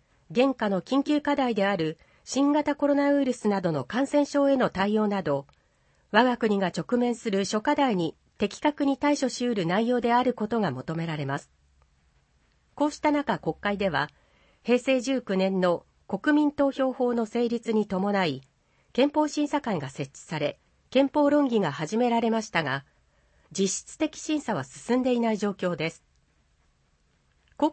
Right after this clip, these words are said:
家の基本規定である憲法の内容については、国会はもちろんのこと、主権者である国民が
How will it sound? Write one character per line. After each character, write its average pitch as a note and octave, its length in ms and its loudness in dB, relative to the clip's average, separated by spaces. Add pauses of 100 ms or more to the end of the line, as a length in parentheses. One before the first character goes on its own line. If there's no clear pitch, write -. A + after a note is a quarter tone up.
(100)
家 C#4 120 -2
の G3 140 -2
基 - 160 -6
本 C4 140 2
規 C#4+ 180 -4
定 C4 200 0
で G3 140 0
あ F#3 80 0
る D#3+ 240 -2 (140)
憲 C#4 180 2
法 A#3+ 180 0
の G#3 80 2
内 G#3+ 200 2
容 B3 120 0
に B3 140 -2
つ - 120 -6
い A#3+ 80 -2
て D#3+ 140 -2
は、 D3+ 220 -2 (480)
国 E3+ 200 0
会 B3 180 2
は A#3+ 80 0
も A3+ 120 0
ち B3 140 -4
ろ C#4 120 2
ん A#3+ 60 0
の F#3+ 80 -4
こ - 160 -16
と、 - 220 -6 (680)
主 - 100 -18
権 C4+ 180 2
者 A#3 140 -2
で G#3+ 120 0
あ A3+ 80 0
る G3+ 100 -2
国 G#3 320 -6
民 G#3+ 160 0
が F#3 220 2